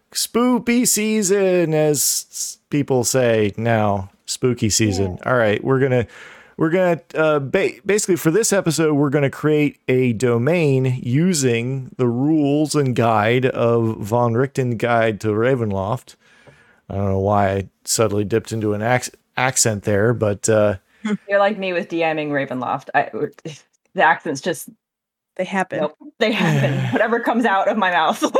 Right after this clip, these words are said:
Speaker 3: <laughs>
Speaker 1: Yeah, well, I usually, about two seconds after beginning an accent, realize I have made a terrible
Speaker 2: <laughs>
Speaker 1: mistake.
Speaker 3: Yep.
Speaker 1: And then I will s-,
Speaker 2: Yeah.
Speaker 1: try to stop doing said accent. Now,
Speaker 2: <laughs>
Speaker 1: breath control, voice control, that's a different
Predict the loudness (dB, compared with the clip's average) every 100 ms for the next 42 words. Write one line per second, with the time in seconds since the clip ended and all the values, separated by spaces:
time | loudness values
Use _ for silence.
0 | -2 0 0 2 2 2 0 -2 0 2
1 | 2 0 0 0 0 2 2 2 2 2
2 | 0 -2 -2 0 0 0 0 0 0 0
3 | -2 0 0 0 2 2 2 2 0 0
4 | 0 -2 -2 0 2 2 2 2 2 0
5 | 0 0 0 -2 -4 -2 0 2 0 0
6 | -2 0 0 2 0 -2 -8 -8 -6 -10
7 | -10 -20 _ _ _ -2 0 2 0 2
8 | 2 2 0 -2 -2 -2 0 2 2 0
9 | -2 0 0 0 -2 2 0 0 -2 0
10 | 0 0 -2 -4 -6 -6 -10 -20 _ 0
11 | 2 2 0 -4 -10 -8 -8 -12 -2 0
12 | 0 0 -2 0 0 0 0 -2 -2 -2
13 | -4 0 0 2 0 0 -2 -2 -2 -6